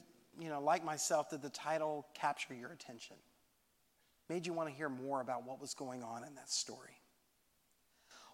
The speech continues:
Well, what about the story that God's writing in your life, and how is it capturing the hearts of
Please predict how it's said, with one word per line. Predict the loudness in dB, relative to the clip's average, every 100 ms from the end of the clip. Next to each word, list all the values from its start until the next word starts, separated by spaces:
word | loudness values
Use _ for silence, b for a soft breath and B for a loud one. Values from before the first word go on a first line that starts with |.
| 2
Well, | 4 12
what | 12 12
about | 12 12 12
the | 10
story | 8 8 10 10
that | 8 8
God's | 12 12 12 12
writing | 12 12 12 6
in | 4 2 4
your | 8 10 10
life, | 8 6 4 0 -4 -18 b b 4
and | 8
how | 10 12 12 12 12
is | 6
it | 2 0
capturing | -2 2 2 2 0 2 2
the |
hearts | 6 6 6 4
of | -6 -8